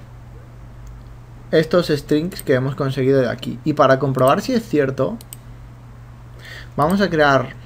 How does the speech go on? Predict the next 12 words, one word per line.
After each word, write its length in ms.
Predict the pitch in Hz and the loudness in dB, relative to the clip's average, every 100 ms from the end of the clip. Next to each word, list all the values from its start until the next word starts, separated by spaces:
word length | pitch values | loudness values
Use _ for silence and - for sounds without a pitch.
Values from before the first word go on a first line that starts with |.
| - - - | -16 -16 -6
eh, 580 | 165 147 131 123 110 117 | 2 4 4 0 -4 -4
un 160 | 202 190 | -2 0
método, 420 | 117 104 - - - - - - | 0 -2 -8 -12 -16 -16 -14 -10
¿de 60 | |
acuerdo? 420 | - - 135 196 226 - - - - - - | -8 -2 0 0 -4 -16 -16 -14 -14 -14 -4
Public 540 | 208 226 202 208 208 - - - - - - - - - - - - | 2 4 6 4 0 -12 -16 -16 -18 -20 -18 -20 -18 -20 -18 -16 -6
void, 480 | 151 151 151 175 220 - - - - - | 4 8 8 6 0 -10 -18 -20 -10 -2
ah, 640 | 127 120 113 104 101 - - - - - - - - - - - - - - - - - | 0 2 2 0 -2 -6 -14 -20 -20 -20 -18 -18 -18 -20 -20 -20 -20 -16 -14 -14 -16 -6
escribir 800 | 160 143 - 143 139 160 160 208 - - - - - - - - - - | -2 -2 2 2 4 4 2 0 -8 -14 -16 -18 -18 -20 -20 -20 -12 -2
array, 400 | 131 131 110 98 - | 0 2 2 0 -4
por 140 | - 120 | -2 0
ejemplo. 440 | 117 113 - - | -2 -6 -6 -12